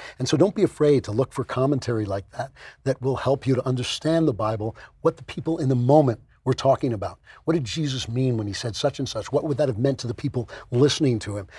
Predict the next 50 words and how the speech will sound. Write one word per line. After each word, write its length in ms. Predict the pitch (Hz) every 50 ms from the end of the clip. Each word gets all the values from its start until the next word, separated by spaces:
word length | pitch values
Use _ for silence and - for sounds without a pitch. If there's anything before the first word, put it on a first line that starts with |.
| - - -
I 80 | - -
think 180 | - 185 151
that 100 | - 165
just, 280 | - - 143 - - _ _ _
it, 180 | - - - -
it, 140 | - 143 - - _ -
that 140 | 139 135
doesn't 320 | - 175 139 156 165 - _ _ _ _ _ _ - -
make 160 | 143 139 -
you 60 | 123
shallow. 500 | - - - 160 160 160 156 120 98 98
It 80 | 104 110
actually 320 | 120 120 - - 131 123
helps 280 | - 123 117 - - -
you 60 | 131
to 40 | 110
get 140 | 110 123 - -
more, 360 | 135 127 131 131 127 120 - - - - - - -
uh, 100 | - 131 -
into 200 | 143 135 127 -
the 140 | 117 104 117
depth 460 | 95 85 - 135 120 - - - _ _ -
of 140 | - 113 95
the 80 | 117 110
Bible. 380 | 87 113 104 101 90 104 98 - - - - -
And 100 | 160 185
also 280 | 196 - - - 180
don't 140 | 170 175 -
forget 260 | - 165 139 156 151
to 80 | - 147
pray 400 | - - 151 147 139 135 131 - - - _ _
for, 460 | - - - 139 127 127 123 123 -
uh, 60 | 123
understanding 640 | 127 131 131 131 127 - - - 127 123 120 117 117 117
and 80 | 110
for 120 | - - 107
guidance 460 | 117 113 117 117 104 117 113 - -
and, 160 | 117 113 107 -
and 140 | 123 120 117
just 140 | 123 -
for 140 | - - 135
relationship 560 | 120 123 120 127 131 123 - 123 - 117 -
with 140 | - 117 -
God 380 | - 170 139 139 123 120 117 - - - - - - _ -
that 180 | 127 127 117 - _ -
the 60 | 117
Bible 340 | 117 117 120 117 107 113 107
will 80 | 104
speak 340 | - - - - 127 - -
into. 300 | - 127 110 - 123 113